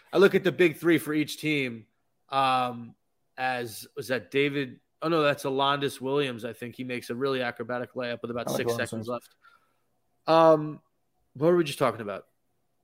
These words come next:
Speaker 2: We're talking about Ben Simmons or Tyrese Maxey. And I'll tell you why I take Ben
Speaker 1: Yeah.
Speaker 2: Simmons.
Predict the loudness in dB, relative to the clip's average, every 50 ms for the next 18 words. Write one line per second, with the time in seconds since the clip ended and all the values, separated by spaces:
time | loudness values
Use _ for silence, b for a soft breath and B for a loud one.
0 | _ _ _ _ _ _ _ _ _ _ _ _ _ _ 0 4 6 8 8 8
1 | 10 8 8 8 8 4 2 2 2 4 4 4 4 4 4 2 0 0 2 0
2 | 0 4 6 6 6 6 6 4 4 6 6 8 8 8 8 6 4 0 0 0
3 | 0 0 0 -4 -6 -6 -8 -14 -20